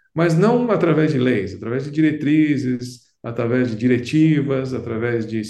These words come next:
é, discussão com os professores, com os alunos. Como é que os alunos podem usar a tecnologia? Como é que não podem? Como, como é que não devem?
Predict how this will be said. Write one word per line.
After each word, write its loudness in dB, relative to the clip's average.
é, -10
discussão -2
com -4
os -6
professores, -2
com -10
os -8
alunos. -4
Como 0
é 0
que -2
os 0
alunos 0
podem 0
usar 0
a -2
tecnologia? -4
Como -4
é 2
que -4
não 0
podem? -2
Como, -10
como 0
é 0
que -4
não 4
devem? 0